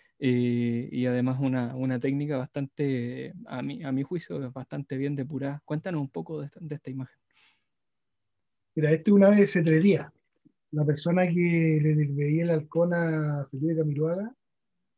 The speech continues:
Speaker 2: la
Speaker 1: Vale.
Speaker 2: fuimos a ver, la fuimos a ver en un grupo y este es un ave de cetrería. De hecho, aquí no se nota, pero yo a esa patita que se ve abajo,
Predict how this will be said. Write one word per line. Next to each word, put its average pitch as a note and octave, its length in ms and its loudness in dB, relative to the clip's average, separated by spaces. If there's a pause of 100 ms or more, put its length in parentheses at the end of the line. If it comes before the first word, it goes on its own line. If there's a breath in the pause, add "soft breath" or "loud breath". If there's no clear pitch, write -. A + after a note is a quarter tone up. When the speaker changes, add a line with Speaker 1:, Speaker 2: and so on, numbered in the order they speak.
(120)
Speaker 2:
la C3+ 80 -6
Speaker 1:
Vale. C#3 140 0
Speaker 2:
fuimos D#3+ 240 2
a D#3+ 40 4
ver, F3 280 2 (800)
la C#3 100 -10
fuimos D#3+ 260 2
a - 20 4
ver E3 140 4
en F3 120 0
un F3+ 120 0
grupo F#3 260 0
y F3+ 80 -2
este F3+ 160 -6
es E3+ 60 -2
un E3 80 -2
ave E3+ 120 2
de E3 60 0
cetrería. D3+ 380 -4 (340 soft breath)
De F3 80 -4
hecho, G3+ 140 2
aquí G3+ 160 4
no G#3 100 6
se F3 160 0
nota, F3 300 4
pero D#3 160 4
yo F3 340 0
a D#3 80 -2
esa F3 220 -2
patita F3 400 -2
que F#3+ 100 -4
se D#3+ 140 -4
ve F3 100 0
abajo, F#3+ 480 -4